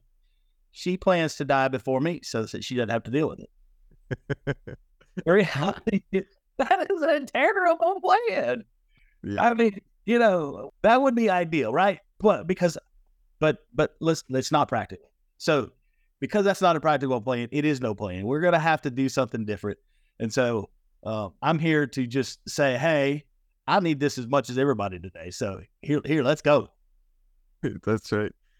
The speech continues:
Speaker 2: Uh, what's the old saying? If, if you're leaving, uh, uh, you, you, you're taking me with you kind of thing?
Speaker 1: Exactly.
Speaker 2: <laughs> I'm gonna die
Speaker 1: That's
Speaker 2: so
Speaker 1: what
Speaker 2: much quicker than you are.
Speaker 1: That's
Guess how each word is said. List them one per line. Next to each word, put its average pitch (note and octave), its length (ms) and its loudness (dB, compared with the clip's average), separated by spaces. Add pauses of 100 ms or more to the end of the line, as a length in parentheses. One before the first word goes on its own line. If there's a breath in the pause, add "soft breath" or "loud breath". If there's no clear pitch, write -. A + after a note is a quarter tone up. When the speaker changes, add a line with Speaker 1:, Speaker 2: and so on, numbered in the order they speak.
(220)
Speaker 2:
Uh, B2 180 -2
what's A#2+ 240 -4
the C3 100 0
old A#2 120 0
saying? A#2+ 420 -2
If, G2 140 -10
if A2 240 -6
you're C3+ 140 0
leaving, B2 580 0
uh, G#2+ 400 -2 (140)
uh, F#2+ 160 -8 (220)
you, A#2 140 -14 (180)
you, A#2 220 -6
you're B2 160 -2
taking C#3 280 -2
me B2+ 100 0
with C#3 200 -2
you C#3+ 100 -2
kind C#3+ 200 0
of C#3 80 -4
thing? D3 220 -4 (240)
Speaker 1:
Exactly. F3 600 -2 (280)
Speaker 2:
<laughs> - 0 -
I'm - 440 -4
gonna E3+ 200 0
die B2 180 0
Speaker 1:
That's A3 160 -4
Speaker 2:
so E3 100 0
Speaker 1:
what G3 100 4
Speaker 2:
much C#3+ 140 -6
quicker F3 300 0
than C#3+ 160 -2
you B2+ 180 2
are. G#2 200 2
Speaker 1:
That's C3+ 280 -6